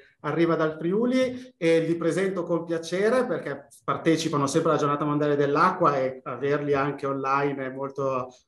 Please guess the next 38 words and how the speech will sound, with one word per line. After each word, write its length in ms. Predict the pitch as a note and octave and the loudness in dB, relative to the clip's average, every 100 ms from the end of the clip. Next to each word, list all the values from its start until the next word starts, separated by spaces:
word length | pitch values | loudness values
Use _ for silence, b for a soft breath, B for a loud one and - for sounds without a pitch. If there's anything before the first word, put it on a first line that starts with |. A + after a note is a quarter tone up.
| - | -4
molto 320 | C#3+ C#3+ E3 | -2 0 2
bello. 540 | F3 G#3 A#3+ B3+ B3+ F3 | 4 4 6 6 6 4
Loro, 380 | F3 G3+ F3+ D#3+ | 4 6 6 4
ah, 140 | D#3 | 2
sono 160 | D#3 D3+ | 0 -4
tutte 280 | G#3+ G#3 | -2 -2
scuole 340 | D#3+ - D3 C3+ | -2 -2 -2 -2
Globe 560 | D3 F#3 G#3+ G#3+ B3 B3 B B | 0 0 0 0 -2 -2 B B
e, 640 | F#3 F3 G3+ A3 G#3+ D#3 | 0 4 6 4 2 -2
eh, 60 | D3+ | -2
sono 240 | D3+ E3 | -2 -4
tutte 300 | E3 A3 G#3+ | -4 -2 0
scuole 280 | G#3+ G3+ G#3 | 0 2 0
che 100 | - | 0
hanno 160 | E3+ E3 | 0 0
affrontato, 920 | D#3+ G#3+ G#3+ E3+ E3+ F3 F3+ F#3 F#3 | 0 -4 -4 0 0 0 0 0 0
eh, 440 | E3 D3 C#3+ D3 | 0 -2 -2 -4
il 220 | F3+ E3+ - | -6 -8 0
tema 360 | F3+ F3 F3+ | 4 4 4
esattamente 760 | E3+ D#3+ D#3 E3 D#3+ D#3+ D#3+ E3+ | 2 0 0 0 0 -2 -2 -2
nell'accezione 800 | D#3 D3+ D3+ E3 - D3 D3 D#3 | -2 -4 -6 -10 -6 0 0 0
di 100 | C3+ | -4
questa 300 | C3 B2+ C#3+ | -8 -6 -4
quarta 260 | C#3 C3+ | -4 -4
sezione, 400 | C3 C#3+ - D3 | -8 -8 -4 -4
quindi 260 | - D3 C3+ B B | -2 -4 -4 B B
uno 220 | - E3+ E3+ | 2 6 6
studio 380 | E3+ G#3+ E3+ | 4 4 6
intero 680 | D#3+ D#3+ E3 F3+ F3 C#3+ C3+ | 6 6 2 2 2 2 0
di 140 | B2+ B2 | -2 -2
quello 420 | D#3 E3+ D#3+ D3+ | 2 2 2 0
che 520 | - C#3 D3+ D3 C3 | -2 -2 0 0 -2
è 20 | B2 | -4
un 280 | - D#3 | -4 -6
corso 420 | D3+ D#3 C#3+ - C3 | -4 -4 -4 -8 -6
d'acqua, 360 | B2 D#3 - | -2 -2 0
un 80 | F3 | 0
sistema 840 | E3+ C3+ - E3+ D#3+ C3 B2+ A#2+ | -2 -8 -4 2 4 2 0 -2